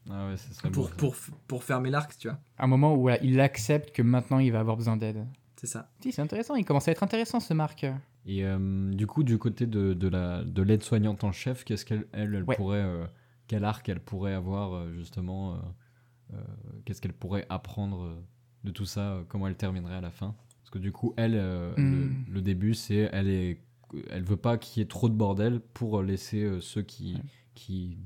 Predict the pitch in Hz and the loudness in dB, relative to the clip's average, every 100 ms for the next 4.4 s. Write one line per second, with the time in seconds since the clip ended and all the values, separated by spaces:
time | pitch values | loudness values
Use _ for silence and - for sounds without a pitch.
0 | 92 90 92 92 87 101 104 98 85 - | -10 -8 -4 -4 0 2 2 0 -4 0
1 | 98 90 98 87 101 95 - 90 87 92 | 0 2 0 0 -2 -4 -4 -6 -6 -10
2 | - 90 87 85 _ _ 98 95 95 113 | -10 -10 -10 -12 _ _ -4 -2 0 0
3 | 101 95 95 98 - 104 101 98 104 95 | 0 2 2 0 0 -2 0 4 4 4
4 | 98 85 - - | 0 -2 -8 -14